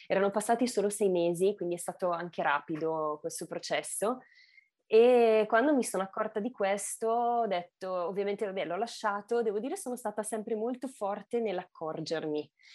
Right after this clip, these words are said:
Mi accorgevo delle situazioni, sia quando ho fatto l'università mi sono accorta che non potevo continuare,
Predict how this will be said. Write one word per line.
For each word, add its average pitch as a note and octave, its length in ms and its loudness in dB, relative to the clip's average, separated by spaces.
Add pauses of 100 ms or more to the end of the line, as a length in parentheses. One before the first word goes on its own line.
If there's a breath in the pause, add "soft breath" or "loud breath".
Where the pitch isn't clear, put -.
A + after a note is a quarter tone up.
(200 loud breath)
Mi G3+ 100 2
accorgevo A3 500 4
delle G3+ 160 0
situazioni, F3+ 760 -4
sia A3+ 320 -2
quando G3+ 280 2
ho F#3+ 40 -2
fatto G3 300 -6
l'università F#3 760 -2
mi F3+ 100 -6
sono F3 180 -6
accorta E3+ 460 -4
che F3 260 0
non F#3 200 0
potevo F3+ 520 0
continuare, E3+ 840 -2